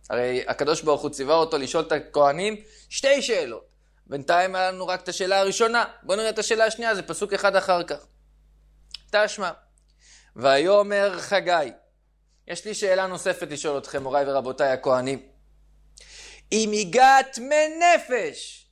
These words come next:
בכל אלה", הרי יש טומאת שרץ ויש טומאת מת. עד עכשיו דיברנו על טומאת שרץ.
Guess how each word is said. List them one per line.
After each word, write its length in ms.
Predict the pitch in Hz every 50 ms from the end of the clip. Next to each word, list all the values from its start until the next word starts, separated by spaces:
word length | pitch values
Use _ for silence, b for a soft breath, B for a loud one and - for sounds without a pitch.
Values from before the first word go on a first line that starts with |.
| _
בכל 340 | - 127 - - 180 175 170
אלה", 320 | 156 156 156 147 135 127 113 - - _ _ _ _ _ _ _ _ _ _
הרי 180 | - 127 131 165
יש 180 | 190 202 - -
טומאת 340 | - 202 185 175 175 175
שרץ 460 | - - 202 214 226 240 254 - - 196
ויש 180 | 202 208 202
טומאת 340 | - 226 214 220 220 214 220
מת. 340 | 226 247 226 - - - - _ b b b b b b
עד 160 | b - -
עכשיו 220 | 226 - 240 220 202
דיברנו 380 | 202 202 214 214 220 214 220
על 60 | 208
טומאת 340 | 202 208 208 202 208 202 208
שרץ. 480 | - 233 214 180 156 127 - _ _